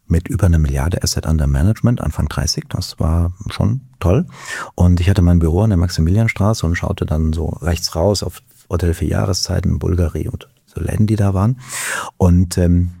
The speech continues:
da gab's früher dieses, äh, dieses Trümmergebäude, das, äh, man heu-, äh, ab-, später abgerissen hat, wo heute das Brenners drin ist. Und, äh, man hat die Fassade noch stehen lassen. Und dann gab's so ein großes Plakat über das gesamte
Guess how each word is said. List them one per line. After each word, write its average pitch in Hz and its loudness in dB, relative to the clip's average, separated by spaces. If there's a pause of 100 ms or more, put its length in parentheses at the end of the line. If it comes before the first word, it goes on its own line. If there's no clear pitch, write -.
(120)
da 85 -2
gab's 87 -2
früher 101 -2
dieses, 85 -4
äh, 80 -2
dieses 82 -6
Trümmergebäude, 107 0
das, - -6
äh, 80 -2
man 82 -2
heu-, 85 -4
äh, 82 -6
ab-, 80 -6 (140)
später - -4
abgerissen 95 -2
hat, 90 0
wo 78 0
heute 80 0
das 85 -4
Brenners 78 -2
drin 87 0
ist. - -2 (640)
Und, 82 0
äh, 73 0
man 80 4
hat - -4 (640)
die 90 -2
Fassade 90 4
noch 90 4
stehen 95 2
lassen. 80 0 (180)
Und 78 -4 (800)
dann 82 2
gab's 78 0
so 82 0
ein 78 0
großes 87 -2
Plakat 95 -2
über 80 0
das - -2
gesamte 90 2